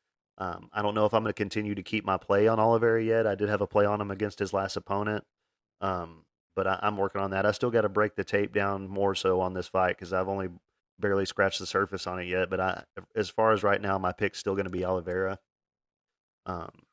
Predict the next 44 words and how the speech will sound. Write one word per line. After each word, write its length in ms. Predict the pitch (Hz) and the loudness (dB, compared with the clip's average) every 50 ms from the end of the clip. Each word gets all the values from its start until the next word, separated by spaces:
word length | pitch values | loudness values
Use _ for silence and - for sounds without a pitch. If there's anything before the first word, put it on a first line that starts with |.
| _ _ _ _ - | _ _ _ _ -20
is 100 | 92 87 | -18 -14
there 120 | 92 92 | -10 -10
anything 340 | 101 110 104 - 104 104 98 | -10 -10 -10 -12 -12 -12 -10
else? 480 | 95 95 - - - - - - - _ _ _ _ _ _ - | -12 -12 -12 -14 -18 -20 -20 -20 -20 _ _ _ _ _ _ -8
Um, 420 | 92 90 92 90 87 87 90 85 90 | -6 -6 -4 -6 -8 -10 -10 -6 -2
Ludovic 300 | 104 110 107 104 107 - | -2 0 0 0 -2 -2
Klein's 320 | - 104 101 104 101 - | 0 0 2 2 0 0
taking 220 | - 104 92 104 | -2 -2 0 0
on 80 | 104 101 | 0 0
A 140 | 95 98 98 | -2 -2 -2
J 160 | 92 101 98 | -2 -2 -4
Cunningham. 760 | - - 98 101 101 98 101 95 101 101 101 98 98 98 90 _ _ - | -4 -4 -6 -6 -6 -6 -6 -4 -2 -2 -2 -4 -6 -8 -14 _ _ -6
Uh, 260 | 95 87 87 90 - - - _ _ - | -6 -6 -4 -6 -8 -12 -16 _ _ -12
you 80 | 101 101 | -8 -4
know, 80 | 95 | -2
I, 120 | 92 95 95 | 0 0 0
I 120 | - 98 | 0 0
watched 260 | 95 95 98 101 - | 2 2 2 2 0
the 60 | - | -2
tape 200 | 90 98 98 90 | -6 -4 -2 -2
on 120 | 101 95 92 | -2 -2 -2
that 160 | 92 92 95 | 0 0 2
earlier 240 | 98 98 98 98 95 | 2 2 2 0 0
today. 320 | 95 95 98 98 95 98 | 0 0 2 2 2 2
That's 180 | 92 92 - - | 0 -2 -4 -6
a 40 | 98 | -4
no-brainer. 560 | 95 95 95 87 92 92 92 92 95 92 92 | -2 -2 -2 0 -2 -4 -4 -4 -4 -4 -4
I'm 80 | 90 | -4
going 180 | 92 95 95 92 | -2 -2 -2 -2
with 100 | 92 - | -4 -6
Klein. 440 | - - 92 90 90 90 90 90 90 _ _ _ _ _ _ _ _ _ _ _ - | -8 -6 -4 -4 -4 -6 -8 -10 -16 _ _ _ _ _ _ _ _ _ _ _ -10
Um, 420 | 95 92 90 87 85 85 85 87 _ _ _ _ _ _ _ _ _ _ _ _ _ _ _ _ _ _ _ _ _ _ _ _ _ _ _ _ _ - | -8 -8 -8 -8 -12 -14 -18 -20 _ _ _ _ _ _ _ _ _ _ _ _ _ _ _ _ _ _ _ _ _ _ _ _ _ _ _ _ _ -10
and 120 | 104 101 98 | -8 -8 -6
yeah, 180 | 110 131 139 | -6 -6 -6
man, 240 | 110 98 98 104 107 | -6 -6 -6 -6 -4
that's 180 | 104 101 - - | -6 -6 -2 -2
it 160 | 107 - - | -2 -2 -2
for 100 | - 95 | -4 -2
that. 340 | 101 104 107 110 110 - _ | 0 0 0 0 -2 -4 _
Uh, 340 | - 92 90 87 85 92 95 92 _ _ _ _ _ _ _ _ _ _ _ _ _ _ _ _ _ _ | -8 -6 -6 -6 -6 -10 -12 -16 _ _ _ _ _ _ _ _ _ _ _ _ _ _ _ _ _ _
is 60 | - | -20
there 80 | 98 | -18
anything 320 | 95 101 98 - 98 92 92 | -16 -16 -14 -12 -12 -12 -12
else? 380 | 92 95 95 95 95 - - | -12 -12 -14 -14 -16 -20 -20